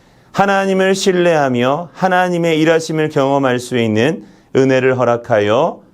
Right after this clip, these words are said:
주옵소서. 모든 것을 감사드리며 우리를 구원하여 주신 예수 그리스도의 이름으로 감사하며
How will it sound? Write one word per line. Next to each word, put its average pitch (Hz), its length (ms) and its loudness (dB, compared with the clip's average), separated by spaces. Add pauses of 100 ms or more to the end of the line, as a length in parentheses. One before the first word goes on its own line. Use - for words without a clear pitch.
(120)
주옵소서. 85 840 -2 (440)
모든 147 280 0
것을 165 280 0
감사드리며 147 880 0 (440)
우리를 147 400 0
구원하여 143 440 0
주신 135 360 -2
예수 160 280 -2
그리스도의 170 320 0
이름으로 143 600 0 (200)
감사하며 127 1080 -2